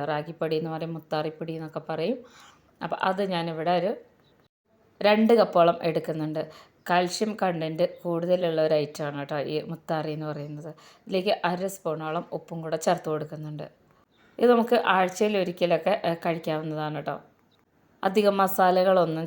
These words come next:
ചേർക്കാതെ, അധികം എണ്ണയൊന്നും തന്നെ ചേർക്കാതെ ഉണ്ടാക്കിയെടുക്കുന്നതാണ്. അപ്പോൾ നന്നായിട്ട് മിക്സ് ചെയ്തെടുത്തിട്ടുണ്ട്. അപ്പോഴേക്കും നമ്മുടെ വെള്ളം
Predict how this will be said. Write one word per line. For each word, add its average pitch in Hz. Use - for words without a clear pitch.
ചേർക്കാതെ, 147
അധികം 160
എണ്ണയൊന്നും 160
തന്നെ 147
ചേർക്കാതെ 143
ഉണ്ടാക്കിയെടുക്കുന്നതാണ്. 151
അപ്പോൾ -
നന്നായിട്ട് 196
മിക്സ് 180
ചെയ്തെടുത്തിട്ടുണ്ട്. 160
അപ്പോഴേക്കും 202
നമ്മുടെ 180
വെള്ളം 190